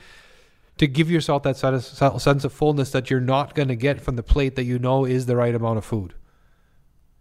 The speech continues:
Otherwise, you're gonna lean on seconds and thirds. So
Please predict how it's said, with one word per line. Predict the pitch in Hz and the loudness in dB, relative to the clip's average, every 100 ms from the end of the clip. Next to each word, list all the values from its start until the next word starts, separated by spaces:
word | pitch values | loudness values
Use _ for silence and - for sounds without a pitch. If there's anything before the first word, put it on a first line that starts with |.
| _ _ | _ _
Otherwise, | 156 165 151 143 139 | -2 0 0 0 0
you're | 135 | -2
gonna | 131 | 0
lean | 127 131 | 0 0
on | 127 | 0
seconds | - 123 123 - | -2 -2 -2 -4
and | 107 | -4
thirds. | 104 92 - | -6 -6 -12
So | - 131 117 | -4 0 0